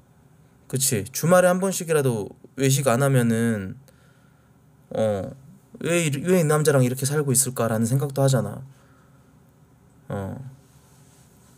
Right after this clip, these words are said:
그래서 일단 남편으로서 그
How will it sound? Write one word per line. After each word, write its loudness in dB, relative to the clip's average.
그래서 0
일단 -2
남편으로서 0
그 -6